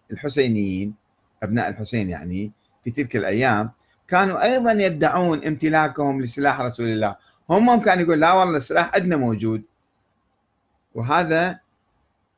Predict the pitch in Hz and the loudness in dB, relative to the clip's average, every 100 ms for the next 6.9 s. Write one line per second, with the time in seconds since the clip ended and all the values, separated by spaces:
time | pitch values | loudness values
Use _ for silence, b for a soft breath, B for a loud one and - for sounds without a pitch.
0 | _ _ _ _ _ - _ - 135 147 | _ _ _ _ _ -20 _ -12 -8 -6
1 | 143 131 127 156 156 135 135 123 175 170 | -6 -8 -6 -6 -6 -6 -6 -4 -2 0
2 | 143 139 120 107 101 - 151 165 151 _ | -2 -2 -2 -2 -4 -4 -2 -2 -6 _
3 | _ _ _ - - 139 131 123 110 147 | _ _ _ -8 -6 -2 -2 -2 -2 0
4 | 139 - 147 143 135 131 135 117 - _ | 0 -2 -4 -4 -4 -6 -4 -4 -6 _
5 | _ _ _ - 135 143 143 156 135 127 | _ _ _ -8 -2 0 2 0 -2 -6
6 | 135 139 165 151 120 143 117 110 123 | -2 0 2 0 0 -4 0 -2 -2